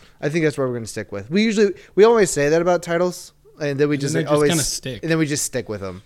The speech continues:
Speaker 2: But yeah, overrated opinions.
Speaker 1: Overrated opinions.
Speaker 2: I can already tell you, Xander and I are gonna beef over this.
Speaker 1: Yeah, I, I'll lead it off.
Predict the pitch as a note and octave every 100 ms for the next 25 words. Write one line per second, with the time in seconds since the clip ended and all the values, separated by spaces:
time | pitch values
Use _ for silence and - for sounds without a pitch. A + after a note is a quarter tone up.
0 | _ C3+ C3 D3+ C3 C3+ D#3+ F3 F3 E3
1 | D#3 - C3+ D#3+ F#3+ A3 G3 F3+ F3+ F3
2 | E3 C#3 D3+ D3 B2+ G#2 B2+ C#3 D#3+ E3
3 | - E3 C#3 D3+ D3+ D3+ D3 C3+ C3 A2
4 | B2+ A2+ A2+ G2 F#2 F#2 - - D3+ D3
5 | F#2+ - D3 D#3 F3 A#3 A3 F3 D#3 C#3
6 | A#2+ -